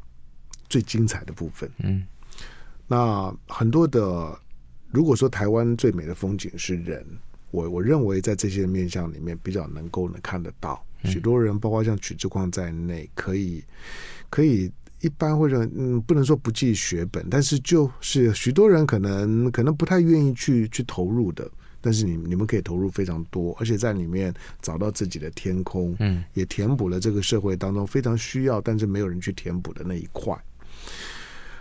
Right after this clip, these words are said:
Speaker 1: 好，那最后我要问的是说，如果今天我们的听众里面
Speaker 2: 嗯。
Speaker 1: 有一些的，有一些家长们，如果听到了他们，他们想要，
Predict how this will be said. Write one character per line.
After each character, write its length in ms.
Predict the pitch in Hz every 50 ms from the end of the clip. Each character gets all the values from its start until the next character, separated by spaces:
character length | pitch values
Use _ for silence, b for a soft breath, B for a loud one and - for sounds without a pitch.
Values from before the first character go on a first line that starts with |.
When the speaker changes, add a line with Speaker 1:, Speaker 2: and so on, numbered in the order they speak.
| B B B
Speaker 1:
好， 260 | - - 139 165 -
那 340 | - 175 175 170 160 147 131 127 - - - - - - -
最 120 | - - 170
后 100 | 156 147
我 60 | 113
要 80 | 104 113
问 160 | 117 127 117
的 80 | 110
是 140 | 104 98 113
说， 460 | 104 - 110 107 101 104 104 101 101
如 260 | 98 107 117 135 156 165
果 520 | 156 - 127 101 92 87 82 - - - -
今 240 | - - 139 139 131
天 180 | 127 135 127
我 140 | 123 101 85
们 80 | 82 85
的 80 | 92 92
听 320 | - - 117 110 107 113
众 240 | 113 123 98 92 87
里 120 | 82 76 73
面 300 | 80 87 92 101 95 90
Speaker 2:
嗯。 100 | 85 90 - - - -
Speaker 1:
有 260 | - 101 90 90 101
一 60 | 123
些 340 | 123 - - - 127 117 113 110 113 -
的， 400 | - 101 95 87 85 85 85 87 - - - -
有 60 | - 107
一 20 |
些 160 | 104 - 135 120
家 240 | - 147 123 127
长 180 | 127 - 92 82
们， 320 | 85 82 87 85 85 85 90
如 120 | 90 110 127
果 180 | 127 - 107 98 - -
听 260 | - 185 185 196 202
到 220 | 190 202 170 120
了 240 | 95 87 82 82 - -
他 180 | - - 127 131
们， 380 | 123 113 107 104 104 104 - - - -
他 140 | - - 147
们 180 | 135 123 117
想 380 | 110 - - - 110 80 82 90
要， 340 | 110 131 131 120 104 98